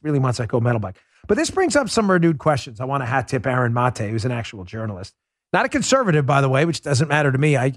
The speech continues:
respect journalists, uh, who you can't really tell what their political ideology,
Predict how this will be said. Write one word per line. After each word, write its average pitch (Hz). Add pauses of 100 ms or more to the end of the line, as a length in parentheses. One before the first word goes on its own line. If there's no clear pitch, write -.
(440)
respect 151
journalists, 156
uh, 120 (720)
who 151
you 151
can't 165
really 185
tell 214
what 214
their 151
political 135
ideology, 113